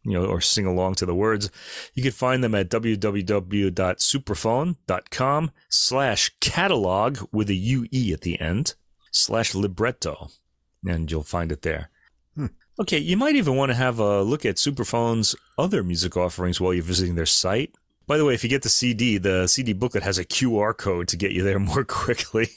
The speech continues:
Speaker 2: Oh, that's
Speaker 1: But
Speaker 2: cool.
Speaker 1: I,
Speaker 2: Okay.
Speaker 1: I don't have a smartphone, so <laughs> I can't do that either.
Speaker 2: You
Speaker 1: Although
Speaker 2: are a relic
Speaker 1: I have an
Speaker 2: of
Speaker 1: old
Speaker 2: the
Speaker 1: iPod.
Speaker 2: past.
Speaker 1: I, yeah, well, I,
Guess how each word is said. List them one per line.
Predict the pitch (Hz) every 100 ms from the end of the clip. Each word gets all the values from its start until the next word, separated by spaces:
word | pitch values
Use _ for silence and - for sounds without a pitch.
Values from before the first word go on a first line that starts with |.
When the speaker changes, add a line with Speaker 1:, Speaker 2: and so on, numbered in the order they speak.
| -
Speaker 2:
Oh, | 123
that's | 110 113
Speaker 1:
But | - 143 -
Speaker 2:
cool. | 101
Speaker 1:
I, | 95
Speaker 2:
Okay. | 90
Speaker 1:
I | 185
don't | 185 135
have | 139 120
a |
smartphone, | 107 - 135 135 - 107 113
so | -
<laughs> | 135
I | -
can't | - - 185 - -
do | 233 -
that | 170 147
either. | 160 110 - - - -
Speaker 2:
You |
Speaker 1:
Although | - -
Speaker 2:
are | 147
a | 127
relic | 110 -
Speaker 1:
I |
have | -
an | 190
Speaker 2:
of | 143
Speaker 1:
old | 151
Speaker 2:
the | 120
Speaker 1:
iPod. | 127 113
Speaker 2:
past. | 101 101 - - - -
Speaker 1:
I, | 180 151 -
yeah, | 233 294
well, | 302 294
I, | 320 359